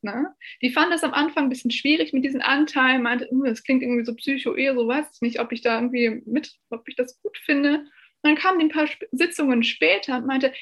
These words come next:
„Hey, haben Sie diesen Film von Pixar gesehen? Da, den mit den verschiedenen Emotionen?“ Ich so, „Ja, den kenne ich.“ So,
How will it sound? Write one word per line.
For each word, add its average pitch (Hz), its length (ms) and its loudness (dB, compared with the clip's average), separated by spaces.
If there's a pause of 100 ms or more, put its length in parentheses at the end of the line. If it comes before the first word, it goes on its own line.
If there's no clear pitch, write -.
(100)
„Hey, 302 140 4
haben 285 200 6
Sie 294 80 -6
diesen 294 260 0
Film 339 260 -2
von 262 160 -2
Pixar - 360 -2
gesehen? 208 480 -8
Da, 269 160 2
den 285 220 4
mit 302 100 4
den 285 100 2
verschiedenen 277 380 0
Emotionen?“ 277 460 0
Ich 240 140 -4
so, 254 60 -4
„Ja, 294 120 0
den 269 160 2
kenne 233 300 -2
ich.“ 233 80 -12 (260)
So, 269 160 0